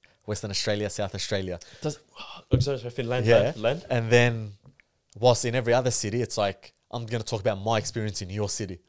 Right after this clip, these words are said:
Speaker 2: Mm.
Speaker 1: to, you know, get a different set of lens on it.
Speaker 2: Yeah. W-, doesn't that make you more nervous, though, coming home?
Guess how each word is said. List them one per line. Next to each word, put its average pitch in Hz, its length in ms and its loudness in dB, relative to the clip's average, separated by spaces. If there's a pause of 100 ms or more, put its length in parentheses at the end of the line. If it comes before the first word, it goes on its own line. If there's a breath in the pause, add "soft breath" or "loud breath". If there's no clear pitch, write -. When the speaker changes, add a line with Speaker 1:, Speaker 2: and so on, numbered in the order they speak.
Speaker 2:
Mm. 113 640 -8 (320)
Speaker 1:
to, 107 260 0
you 110 120 -2
know, 101 140 -2
get 104 160 0
a 104 40 -2
different 104 320 -6
set 107 160 -2
of 98 80 0
lens 98 240 -4
on 87 140 -4
it. 76 80 -14 (100)
Speaker 2:
Yeah. 107 260 -2 (480 loud breath)
W-, 117 140 -8
doesn't 151 260 2
that 175 100 0
make 160 180 -2
you 143 80 -4
more 131 220 2
nervous, 131 380 -2
though, 131 100 -2
coming 127 300 -6
home? 135 240 -6